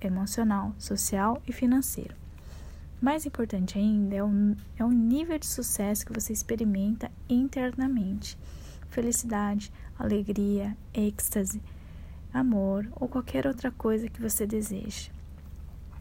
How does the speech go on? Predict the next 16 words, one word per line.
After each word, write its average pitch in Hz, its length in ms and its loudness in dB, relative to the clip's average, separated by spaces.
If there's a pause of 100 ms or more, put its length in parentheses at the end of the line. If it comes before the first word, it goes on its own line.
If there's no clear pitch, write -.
(600)
É 202 80 -2
o - 20 0
resultado 214 960 2
direto 220 720 0 (140)
do 247 100 0
que 240 140 -6
está 240 240 -4
acontecendo 214 840 0
na 196 140 0
sua 208 240 -2
vida. 202 400 -4 (1200)
E 202 160 4
é 214 140 2
a 269 80 2
sua 285 400 0
interpretação 220 960 0